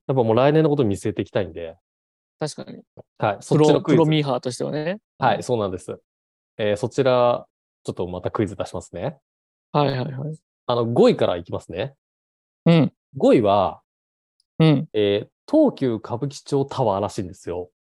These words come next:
Speaker 2: うん。
Speaker 1: なんかこれ今作ってて、
Speaker 2: うん。
Speaker 1: 二千二十三にオープンする、うーん、なんかビルみたいのがあって。
Speaker 2: 歌舞伎町っ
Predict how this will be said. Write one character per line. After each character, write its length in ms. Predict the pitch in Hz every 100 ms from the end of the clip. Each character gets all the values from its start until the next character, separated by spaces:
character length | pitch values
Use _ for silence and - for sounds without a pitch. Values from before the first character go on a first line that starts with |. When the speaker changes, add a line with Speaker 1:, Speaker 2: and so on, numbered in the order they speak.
| _ _
Speaker 2:
う 60 | 151
ん。 180 | 139 131 _ -
Speaker 1:
な 100 | 165
ん 20 |
か 60 | 120
こ 100 | 151
れ 60 |
今 160 | 185 135
作 160 | - 190
っ 40 |
て 120 | -
て、 300 | - 90 85 - _ _
Speaker 2:
う 60 | 175
ん。 200 | 160 175 - _ _ _
Speaker 1:
二 120 | 139 139
千 260 | 180 135
二 120 | 120
十 140 | 117 104
三 280 | - 98 95
に 260 | 92 95 _ -
オ 120 | 117
ー 20 |
プ 160 | 110 92
ン 60 |
す 120 | - -
る、 280 | 107 - - _ _
う 60 | 147
ー 460 | 107 101 101 104 120
ん、 20 |
な 80 | 131
ん 20 |
か 20 |
ビ 140 | 120
ル 80 | 139
み 80 | 101
た 80 | 92
い 20 |
の 80 | 90
が 80 | 85
あ 40 |
っ 80 | - _
て。 220 | 82 - _ _ _ _
Speaker 2:
歌 100 | 156
舞 100 | 170
伎 140 | -
町 160 | -
っ 60 | 170